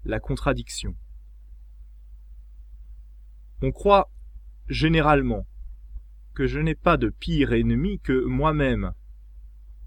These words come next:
que je n'ai jamais réussi à rien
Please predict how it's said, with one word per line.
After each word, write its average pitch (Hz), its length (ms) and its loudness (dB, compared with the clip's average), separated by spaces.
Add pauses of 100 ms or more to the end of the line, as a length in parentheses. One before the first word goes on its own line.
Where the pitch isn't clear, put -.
(880)
que 139 100 0
je 139 120 2
n'ai 170 300 2
jamais 165 340 2
réussi 151 480 2
à 120 140 2
rien 117 320 0